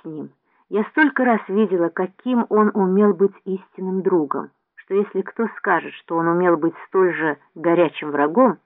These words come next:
ну что ж, вот и хорошо, это лишь подтверждает его талант дружества.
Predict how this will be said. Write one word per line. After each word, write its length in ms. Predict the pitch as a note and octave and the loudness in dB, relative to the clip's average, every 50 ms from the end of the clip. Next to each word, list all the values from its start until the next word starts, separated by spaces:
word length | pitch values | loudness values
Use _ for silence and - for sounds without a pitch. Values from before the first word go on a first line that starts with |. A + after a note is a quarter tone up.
| _ _ _ _ _ _ _ _ _ | _ _ _ _ _ _ _ _ _
ну 140 | - - E2 | -16 -14 -14
что 220 | - - - D#3 | -12 -12 -12 -12
ж, 140 | C#3 - - | -12 -10 -8
вот 180 | - C3+ D3 - | -8 -8 -6 -8
и 40 | |
хорошо, 500 | - - D3+ C#3+ C#3+ - - - A3 G#3+ - _ _ _ _ _ _ _ _ _ | -8 -6 -6 -6 -6 -4 -4 -4 -4 -4 -6 _ _ _ _ _ _ _ _ _
это 200 | E3+ F#3 F#3 F#3+ | -10 -6 -2 -2
лишь 240 | F3 F3 F#3+ - - | -2 0 -2 -4 -6
подтверждает 880 | - F3+ F3+ _ - F3 F#3 E3+ E3 D#3 D3+ F3+ E3+ D3+ C3+ B2 - - | -8 -10 -10 _ -4 -4 -2 -2 -4 -2 0 0 2 2 0 -2 -4 -8
его 220 | - C3 C3+ C3+ C3+ _ - | -8 -6 -4 -6 -6 _ -4
талант 480 | D#3 C3+ C3 C#3 D#3 E3 F3 E3 - - - - | -2 -2 0 2 2 2 2 -2 -8 -16 -14 -10
дружества. 600 | - C#3 C#3+ C#3+ - - - - _ - - | -6 -6 -4 -6 -6 -10 -14 -18 _ -20 -20